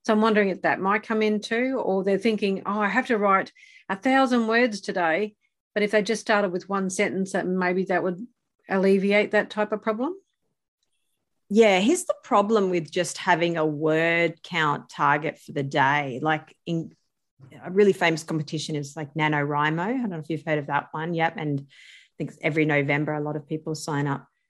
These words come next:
Speaker 2: to do NaNoWriMo. And overall, I think it's a great thing. Like, it gets people writing. But I also see the issue with the system where you've got to hit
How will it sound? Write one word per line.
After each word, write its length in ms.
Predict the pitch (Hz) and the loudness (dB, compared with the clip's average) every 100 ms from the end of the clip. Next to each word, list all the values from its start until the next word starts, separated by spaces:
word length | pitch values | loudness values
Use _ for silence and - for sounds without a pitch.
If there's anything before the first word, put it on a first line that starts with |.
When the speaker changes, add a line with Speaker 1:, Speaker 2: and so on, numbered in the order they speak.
| _ _ | _ _
Speaker 2:
to 80 | - | -6
do 460 | 156 156 156 151 147 | 0 2 2 0 -2
NaNoWriMo. 580 | 165 156 156 247 302 185 | -2 0 2 2 4 2
And 100 | 170 | 4
overall, 300 | 285 339 226 | 4 4 4
I 80 | 190 | 4
think 200 | 208 202 | 4 2
it's 160 | 196 185 | 2 -2
a 40 | |
great 300 | 160 160 - | -2 -2 -2
thing. 180 | 160 131 | -4 -4
Like, 180 | 147 160 | -6 0
it 40 | |
gets 200 | 208 - | 2 2
people 300 | 190 170 151 | 0 -2 -2
writing. 720 | 143 139 151 156 131 - - _ _ _ _ - | -2 -2 -2 -4 -12 -14 -18 _ _ _ _ 4
But 140 | 190 | 6
I 100 | 190 | 8
also 240 | 214 214 214 | 8 6 4
see 600 | - 208 190 185 180 175 | 4 4 6 6 4 4
the 260 | 180 156 | 2 2
issue 440 | 190 - 190 170 160 | 2 2 0 0 -2
with 260 | 165 156 | -6 -6
the 80 | - | -8
system 580 | 151 - 208 - 185 160 | -4 0 0 0 -2 0
where 120 | 156 | 2
you've 220 | 156 156 | 2 2
got 120 | 165 165 | 0 0
to 100 | 156 | 0
hit 340 | 147 156 - | -2 -6 -6